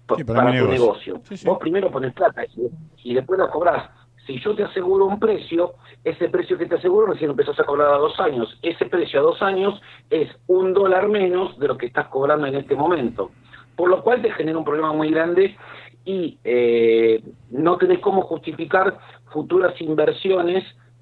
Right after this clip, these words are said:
Speaker 1: a tus casas matrices, ¿viste? Ese, ese es el principal problema que tenés hoy en día.
Speaker 2: O sea que lo, lo que me estás comentando es, es, es un poco más, o más o menos lo mismo lo que le está pasando al resto de los empresarios de otros sectores,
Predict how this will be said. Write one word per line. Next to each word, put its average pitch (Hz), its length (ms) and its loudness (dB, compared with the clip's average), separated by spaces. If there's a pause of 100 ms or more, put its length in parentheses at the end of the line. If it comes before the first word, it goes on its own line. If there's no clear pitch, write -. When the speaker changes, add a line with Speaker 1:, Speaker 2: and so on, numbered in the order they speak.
(160)
Speaker 1:
a 151 300 0
tus 151 140 -2
casas 143 320 -4
matrices, 127 540 -6
¿viste? 110 320 0
Ese, - 200 -6
ese 220 120 2
es 240 60 -6
el 196 120 2
principal 139 460 -4
problema 117 360 2
que 110 120 -6
tenés 110 320 -6
hoy 101 120 -4
en 95 120 -6
día. 82 340 -8
Speaker 2:
O 123 80 -10
sea 123 160 -2
que 120 100 -2
lo, 110 100 -4 (100)
lo 104 200 -6
que 107 100 -6
me 110 80 -2
estás 135 180 -2
comentando 131 560 -2
es, - 60 -2 (220)
es, 95 180 -14 (140)
es 87 240 -12
un 87 120 -14
poco 110 240 -4
más, 123 420 -4 (100)
o 87 60 -16
más 101 220 -6
o 120 40 -4
menos 120 200 -4
lo 110 80 -4
mismo 135 280 -2
lo 120 120 -2
que 95 80 -6
le 90 80 -6
está 95 160 -10
pasando 104 360 -6
al 92 120 -8
resto 104 240 -8
de 92 60 -6
los 85 100 -10
empresarios 90 580 -6
de 92 60 -4
otros 95 200 -8
sectores, 110 600 -8